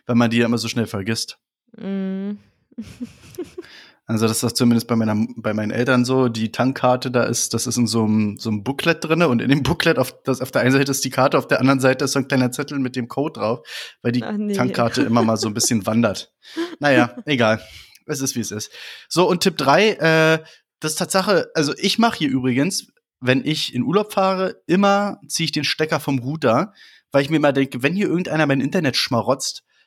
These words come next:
Speaker 1: dann haben die zumindest für die zwei Woche, äh, für die zwei Wochen gar keinen Spaß.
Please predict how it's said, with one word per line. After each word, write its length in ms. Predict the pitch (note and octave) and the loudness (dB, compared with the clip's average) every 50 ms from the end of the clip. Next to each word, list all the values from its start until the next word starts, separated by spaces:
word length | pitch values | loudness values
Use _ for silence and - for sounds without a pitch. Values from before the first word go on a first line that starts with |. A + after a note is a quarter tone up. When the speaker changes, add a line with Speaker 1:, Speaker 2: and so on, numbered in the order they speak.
| _ _ | _ _
Speaker 1:
dann 240 | - C3 B2+ B2+ B2+ - | -2 0 0 0 -2 -2
haben 220 | B2 B2+ C3+ C#3 | 0 0 0 2
die 240 | C#3 C#3 C#3 C#3 C#3 | 4 4 4 4 2
zumindest 400 | - - B2+ B2+ C3+ C#3 C#3 - | 2 0 2 2 2 2 0 -2
für 80 | B2+ | -4
die 100 | B2 E3 | -4 -4
zwei 240 | - - D#3+ C#3 A#2+ | -6 -4 -4 -2 -2
Woche, 440 | C3 C3 - D#3 C#3 C#3+ C#3+ C#3 - | -2 -4 -2 -2 -2 0 0 -2 -2
äh, 160 | C3+ C3 B2+ A#2+ | -2 -2 -2 -2
für 100 | - B2+ | -4 -6
die 120 | B2+ C#3+ | -6 -6
zwei 200 | - - C3+ A#2 | -4 -4 -2 -2
Wochen 460 | B2+ B2 C3+ B2+ B2 B2 A#2+ A2+ A2 | -2 -2 0 2 2 2 0 -2 -4
gar 180 | G#2+ A#2 B2 - | -2 -2 -2 0
keinen 160 | - F3+ F#3 | -2 -4 -4
Spaß. 480 | - - - F3+ F3+ G#3 B3 - - | -4 -2 0 0 0 0 0 -2 -6